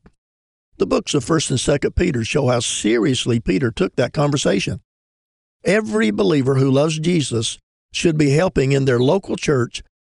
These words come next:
to disciple and to edify Jesus' sheep and lambs. Our churches in America must produce missionaries who do just that. And then in conclusion, part of our obedience to the Great Commission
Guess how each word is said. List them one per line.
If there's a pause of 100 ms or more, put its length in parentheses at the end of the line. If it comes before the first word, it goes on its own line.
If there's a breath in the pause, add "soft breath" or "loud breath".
to
disciple (320)
and
to
edify
Jesus'
sheep
and
lambs. (640)
Our
churches
in
America
must
produce
missionaries (540)
who
do
just
that. (720)
And
then
in
conclusion, (640)
part
of
our
obedience
to
the
Great
Commission